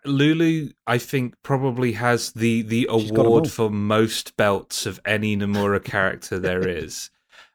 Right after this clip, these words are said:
Speaker 1: Um, and weirdly, though, I kinda, I kinda like most of the designs in this game. I think where it falls down for me is not the main cast, 'cause I think the main cast largely look really great.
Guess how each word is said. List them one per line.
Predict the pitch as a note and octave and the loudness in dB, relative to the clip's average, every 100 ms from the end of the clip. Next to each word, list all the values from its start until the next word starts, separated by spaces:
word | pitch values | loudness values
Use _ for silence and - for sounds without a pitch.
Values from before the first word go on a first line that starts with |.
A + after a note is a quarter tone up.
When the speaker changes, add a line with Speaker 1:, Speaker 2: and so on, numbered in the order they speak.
| - | -4
Speaker 1:
Um, | A2+ A2+ G#2+ G#2+ G#2+ - _ _ | 0 2 0 -2 -10 -16 _ _
and | B2 C3+ C#3 - _ _ _ - | -2 0 -2 -6 _ _ _ -12
weirdly, | C3+ D#3 G3+ A#3 A3+ F#3 E3+ | -2 2 4 2 2 0 0
though, | B2+ G#2+ F2+ F2 F2+ - _ _ - | 0 0 -2 -4 -6 -10 _ _ -16
I | - | -14
kinda, | - - E3 E3 - | -12 -10 -6 -6 -8
I | C3 - | -12 -12
kinda | - - F#3+ G3+ | -8 -2 0 0
like | F3+ B2+ B2 C3+ D#3 - - | 0 2 2 2 0 -8 -12
most | B2 A#2 A#2+ C3 C#3+ - - | -6 -2 2 2 0 -4 -6
of | D3+ | -6
the | E3 | -6
designs | D3+ D3+ D#3+ D#3 F3 E3+ F3 | -4 -4 -2 -2 -2 -6 -8
in | |
this | F3 F3 - | -6 -8 -6
game. | F3 F3+ G3 G3 - _ _ - - | -4 -2 -4 -6 -10 _ _ -8 -2
I | C#3 | -2
think | - F#3 A#3 E3 | 2 0 0 -4
where | D#3+ E3 D#3 D3 C#3+ _ | 0 2 2 0 -2 _
it | C3+ B2 - _ _ | -6 -4 -6 _ _
falls | - C#3 C3 A#2 | -8 -4 -4 -2
down | - A#2+ A#2+ A#2+ | 0 2 0 -4
for | B2 | -6
me | G#2 F#2 F#2+ | -4 -4 -6
is | - G#2+ | -8 -4
not | B2+ C#3 C#3+ | -2 -2 -2
the | D3+ | -4
main | C#3 C3 B2 | -2 -2 -4
cast, | A#2 - G#2+ F2+ - - | -6 -4 -4 -4 -8 -10
'cause | - A2+ | -8 -6
I | |
think | A#2+ D#3 D3 B2+ | -4 -4 -6 -6
the | |
main | C3 C3 A#2+ | -4 -4 -4
cast | - A#2 G#2 - | -6 -6 -6 -8
largely | A2 A2+ C#3 - G#2 | -4 -2 -2 -4 -8
look | F#2+ F2 - | -6 -8 -8
really | G2 F#2+ | -8 -8
great. | F#2 G#2 F#2 D2+ - | -6 -6 -6 -8 -16